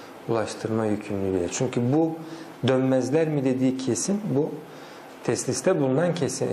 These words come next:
kimseler. Konu onlar çünkü. "Efela yetubune ilallahi." Allah'a tövbe etmezler mi?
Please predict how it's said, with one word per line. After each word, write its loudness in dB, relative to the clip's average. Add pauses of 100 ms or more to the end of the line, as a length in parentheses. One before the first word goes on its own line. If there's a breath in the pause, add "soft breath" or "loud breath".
kimseler. 0 (100)
Konu 2
onlar 2
çünkü. -4 (600 loud breath)
"Efela 4
yetubune 0
ilallahi." 0 (560 loud breath)
Allah'a 2
tövbe 2
etmezler 0
mi? -6